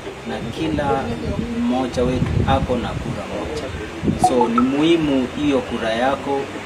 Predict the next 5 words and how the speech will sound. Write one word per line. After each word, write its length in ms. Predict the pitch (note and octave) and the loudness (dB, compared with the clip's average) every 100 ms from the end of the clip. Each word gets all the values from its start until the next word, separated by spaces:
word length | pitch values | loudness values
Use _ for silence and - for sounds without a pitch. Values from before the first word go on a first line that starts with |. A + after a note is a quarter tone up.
| - A2+ | -6 -2
uweze 520 | A#2+ B2 - A#2+ A#2 G2+ - - A2 G2+ G2 - - - - - - | 0 0 0 0 0 -2 -8 -8 -6 -4 -6 -8 -12 -12 -12 -10 -10
kutumia 360 | - A3+ C4+ C#4+ | -4 2 2 2
vizuri, 640 | B2 A2 D#3+ E3 D#3+ D#3 D#3 A3+ - - - G#2 | -2 -4 -2 0 0 0 -2 -4 -4 -8 -6 0
uweze 420 | B2+ C3+ - C3 | 2 2 0 -2
kuwa, 400 | A#2+ - B2 B2+ | -2 -4 0 0